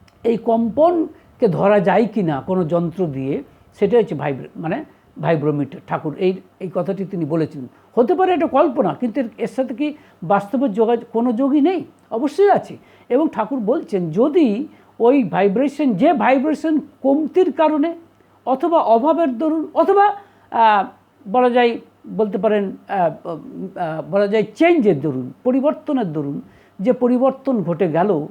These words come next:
সেগুলোকে যদি সেই মাফিক, ধরুন আমি কোনো ব্যক্তির ভা-, ব্যক্তির মধ্যে ভাইব্রোমিটার যন্ত্রটা বসালাম, এই যন-, যেমন ইসিজি বসাই, সেরকম যন্ত্রটা বসিয়ে যদি বুঝতে পারি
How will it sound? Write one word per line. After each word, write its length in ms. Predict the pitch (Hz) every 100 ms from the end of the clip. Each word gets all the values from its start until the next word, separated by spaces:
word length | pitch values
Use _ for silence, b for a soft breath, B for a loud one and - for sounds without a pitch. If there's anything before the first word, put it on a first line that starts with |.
| -
সেগুলোকে 400 | 262 277 254 302
যদি 200 | 285 302
সেই 280 | - 247 262
মাফিক, 380 | 240 220 311 - B B -
ধরুন 240 | 254 381 -
আমি 200 | 214 247
কোনো 300 | - 254 240
ব্যক্তির 520 | 180 202 202 269 285 330 170
ভা-, 140 | 151
ব্যক্তির 440 | 151 147 185 - 233
মধ্যে 340 | 190 202 180
ভাইব্রোমিটার 800 | 202 175 190 202 208 214 233 220
যন্ত্রটা 440 | 180 170 160 202 247
বসালাম, 460 | 196 190 151 107 - _ _ b b b b
এই 200 | 226 269
যন-, 280 | 208 247 226
যেমন 240 | 202 302 254
ইসিজি 360 | 262 277 214
বসাই, 320 | 180 80 - - _ _ _ b
সেরকম 360 | - 262 269 269
যন্ত্রটা 420 | 208 220 285 277
বসিয়ে 340 | 226 220 311 277
যদি 180 | 269
বুঝতে 340 | 220 202 - 330
পারি 360 | 233 165 214